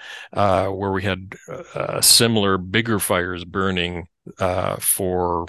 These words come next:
you know, that their summer and spring or late, late fall and, and winter, it did actually reduce temperatures by half a degree. And presumably, I suspect if we had the data, we probably have seen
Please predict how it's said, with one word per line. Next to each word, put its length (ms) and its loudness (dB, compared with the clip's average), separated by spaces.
you 120 -6
know, 140 -4
that 320 -2
their 720 0
summer 540 2
and 240 -6
spring 500 -2
or 80 -8
late, 260 -4
late 320 -4
fall 440 0
and, 400 -4
and 240 -6
winter, 440 -4
it 200 2
did 240 4
actually 340 0
reduce 480 -2
temperatures 600 -2
by 260 2
half 300 -2
a 40 -20
degree. 440 -2
And 160 0
presumably, 760 4
I 100 2
suspect 540 0
if 140 -4
we 140 -4
had 180 -2
the 80 -4
data, 500 2
we 180 -6
probably 680 0
have 160 -2
seen 560 0